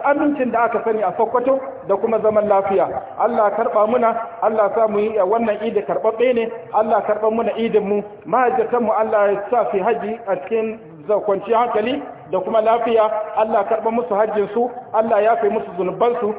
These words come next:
Allah sa su dawo kuma su isko mu lafiya. Ya Allah ka ba mu zaman lafiya a wannan ƙasa ta Najeriya, a duk ƙasashen musulmi baki ɗaya inda suke, Allah ka ba da zaman lafiya. Ya Allah duk hargitsin da ake a cikin sassanin ƙasa, Allah ka kawo zaman lafiya da kuma kwanciyar hankali.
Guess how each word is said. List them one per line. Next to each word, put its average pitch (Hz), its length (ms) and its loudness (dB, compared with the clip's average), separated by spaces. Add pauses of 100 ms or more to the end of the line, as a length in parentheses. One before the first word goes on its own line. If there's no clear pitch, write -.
(160)
Allah 240 340 2
sa 226 180 0
su 196 60 -2
dawo 214 340 4
kuma 220 240 -2
su 220 120 -6
isko 220 220 0
mu 196 100 -2
lafiya. 190 420 2 (340)
Ya 165 240 2
Allah 240 180 2
ka 208 100 0
ba 226 140 4
mu 214 140 -2
zaman 214 240 2
lafiya 220 340 2
a 185 60 2
wannan 214 320 0
ƙasa 214 260 0
ta 220 60 -2
Najeriya, 214 560 4 (320)
a 156 100 -2
duk 226 180 0
ƙasashen 233 440 0
musulmi 208 340 -2
baki 185 300 -2
ɗaya 240 220 0
inda 233 200 -2
suke, 233 160 -4
Allah 214 280 2
ka 185 80 0
ba 214 120 2
da 196 140 0
zaman 190 240 2
lafiya. 185 380 2 (340)
Ya 175 200 2 (120)
Allah 240 240 2
duk 262 160 0
hargitsin 226 480 -2
da 220 160 2
ake 214 220 0
a 185 180 0
cikin 233 320 0 (160)
sassanin 208 480 0
ƙasa, 254 320 0 (300)
Allah 220 280 2
ka - 80 -6
kawo 208 220 2
zaman 220 240 0
lafiya 226 320 2
da 190 60 2
kuma 208 220 -2
kwanciyar 190 440 0
hankali. 160 300 -2